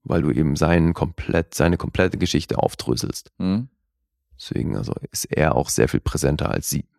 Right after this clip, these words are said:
Speaker 2: Wer ist denn hier, was glaubst du denn, wer hier so Zielpublikum ist? So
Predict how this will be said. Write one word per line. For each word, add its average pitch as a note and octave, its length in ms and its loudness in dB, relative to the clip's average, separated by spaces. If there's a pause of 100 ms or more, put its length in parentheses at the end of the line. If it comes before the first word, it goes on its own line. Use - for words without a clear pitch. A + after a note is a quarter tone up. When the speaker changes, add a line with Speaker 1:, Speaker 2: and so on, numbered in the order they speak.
(1300)
Speaker 2:
Wer F2 100 4
ist F#2+ 100 2
denn A#2+ 80 4
hier, B2 120 4
was G#2 120 4
glaubst A2 180 4
du A#2+ 60 4
denn, G2+ 80 2
wer G2+ 100 4
hier G#2+ 160 4
so G2+ 120 2
Zielpublikum D#2 720 -2
ist? - 200 -8 (220)
So - 220 -12